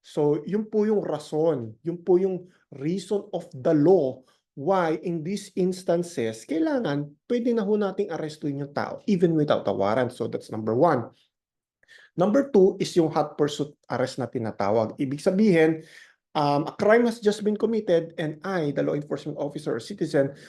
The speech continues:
has probable cause to believe based on my personal knowledge of facts and circumstances that the person to be arrested has committed it.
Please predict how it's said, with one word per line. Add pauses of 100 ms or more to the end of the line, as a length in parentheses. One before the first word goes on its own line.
(160)
has
probable
cause
to
believe
based
on
my
personal
knowledge
of
facts
and
circumstances
that
the
person
to
be
arrested (400)
has (320)
committed
it.